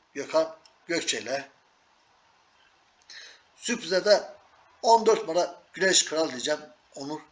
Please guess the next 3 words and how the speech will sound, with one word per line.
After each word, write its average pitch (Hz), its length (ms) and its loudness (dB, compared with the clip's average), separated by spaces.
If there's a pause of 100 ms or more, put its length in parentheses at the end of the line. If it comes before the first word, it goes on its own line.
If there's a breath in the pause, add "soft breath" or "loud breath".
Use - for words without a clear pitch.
(360)
Yıldız'la. 117 500 -6 (2500 loud breath)
Arkadaşlar 208 360 6
benim 240 260 4